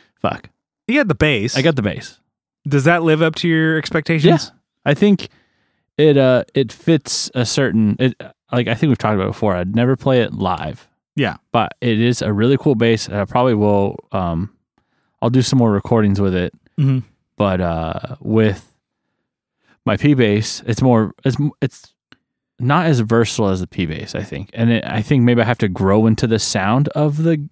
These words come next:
Speaker 1: of the grabber, you
Speaker 2: Yeah.
Speaker 1: know? But, like, I think it's kinda like,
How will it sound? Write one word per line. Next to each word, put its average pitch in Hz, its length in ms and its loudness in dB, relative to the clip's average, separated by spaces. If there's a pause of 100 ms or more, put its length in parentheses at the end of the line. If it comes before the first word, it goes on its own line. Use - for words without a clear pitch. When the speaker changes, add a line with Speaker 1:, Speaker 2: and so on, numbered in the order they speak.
Speaker 1:
of 135 140 -2
the 151 100 0
grabber, 165 500 0 (300)
you 156 80 4
Speaker 2:
Yeah. 151 160 6
Speaker 1:
know? 170 60 -2 (1040)
But, 120 120 2
like, 113 320 0 (540)
I 131 40 -2
think 131 180 2
it's - 100 -4
kinda 113 260 2
like, 98 260 0